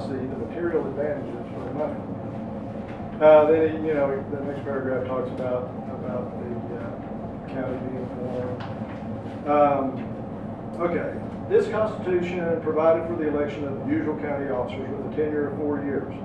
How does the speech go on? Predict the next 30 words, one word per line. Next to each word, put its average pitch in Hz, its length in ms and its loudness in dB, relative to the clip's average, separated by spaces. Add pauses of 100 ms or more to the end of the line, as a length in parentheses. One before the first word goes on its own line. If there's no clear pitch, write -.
(640)
And 160 360 2
from 147 160 2
the 143 60 -6
most 139 240 0
reliable 143 420 4 (100)
sources 160 380 0
of - 100 -6
information, - 680 -4
the - 100 -4
following 160 420 2
men 143 220 -2
were 131 140 -4
elected 143 440 0
at - 160 -6
our - 220 -2
first 135 240 -4
election. - 380 -4 (120)
Abe 170 220 4
Landers, 151 400 0
County 143 320 -2
Judge. - 400 -4 (160)
A 156 160 4
J 165 240 4
Wright, 135 320 2 (640)
Sheriff. 156 480 4
Now, 135 240 -2
A 180 100 2 (120)
J 180 320 2 (320)
Wright, 170 300 2
that's 170 180 0